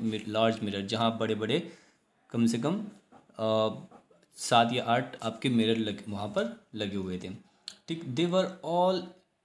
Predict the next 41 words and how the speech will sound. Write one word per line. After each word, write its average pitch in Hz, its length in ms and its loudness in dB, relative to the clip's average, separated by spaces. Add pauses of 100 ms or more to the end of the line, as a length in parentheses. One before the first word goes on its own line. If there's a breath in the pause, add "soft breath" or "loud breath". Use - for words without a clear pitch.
(560)
incan-, 143 600 6
अ, 120 220 2
incandescent 127 880 4 (380)
lights।" 98 400 0
इन-, 131 340 0
देखो, 156 200 0
ये 135 300 4
incandescent 147 920 2
का 139 220 2
मतलब 135 380 0
ये 135 80 0
होता 120 240 0
है 131 140 2 (480 soft breath)
कि 139 480 0 (580)
ऐसी 143 280 2
गर्म 143 400 4
लाइट, 107 280 4
गर्म 127 320 2
लाइट 135 240 2
होती 117 240 0
है, 117 60 4
जैसे 117 200 0
कि 120 80 0
बल्ब 117 320 4
की 123 140 -2
लाइट 113 280 6
होती 117 220 0
है, 113 40 2
पीला 117 260 4
पीला 113 240 2
जो 113 100 0
बल्ब, 113 320 0
बल्ब 113 280 0
होता 113 180 -2
है 156 40 -4
ना, 165 80 -2
उसकी 123 260 -6
जो 123 140 -6
लाइट 117 400 -2
होती 110 280 -4
है, 147 140 -4